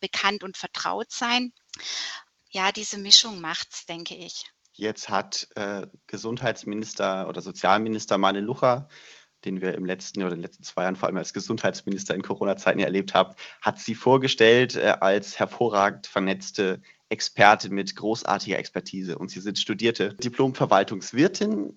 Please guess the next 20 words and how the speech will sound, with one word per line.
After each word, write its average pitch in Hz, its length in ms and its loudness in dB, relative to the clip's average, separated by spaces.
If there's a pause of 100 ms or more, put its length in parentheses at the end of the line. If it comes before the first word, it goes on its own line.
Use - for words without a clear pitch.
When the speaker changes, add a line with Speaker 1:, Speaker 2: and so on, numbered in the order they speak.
(100)
Speaker 2:
haben 113 320 2
in 95 80 -4
den 107 120 -2
letzten 107 320 -6
Jahren 104 240 0
unter 120 260 -4
anderem 101 260 -2
in 92 60 -6
der 92 140 2
Eingliederungshilfe 127 800 -2
gearbeitet, 104 600 2
waren 95 420 0 (220)
beim 95 160 0
Städtetag 135 840 -2
mit 107 160 -10
dem 101 100 -12
Thema 107 220 -2
Inklusion 107 520 0
auch 117 160 -2
beschäftigt, 113 540 -4